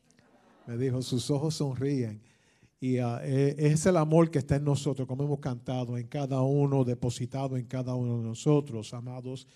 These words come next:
Y gracias a Dios que Dios nos, nos ha mantenido saludable y fuerte, ¿verdad? Ah, ha pasado tanto.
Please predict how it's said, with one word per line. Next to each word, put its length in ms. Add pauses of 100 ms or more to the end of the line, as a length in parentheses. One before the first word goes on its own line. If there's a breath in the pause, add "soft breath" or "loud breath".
(420 soft breath)
Y 100
gracias 420
a 80
Dios 220
que 100
Dios 240
nos, 320
nos 220
ha 60
mantenido 480
saludable 640
y 40
fuerte, 440
¿verdad? 300 (640 loud breath)
Ah, 240
ha 80
pasado 480
tanto. 640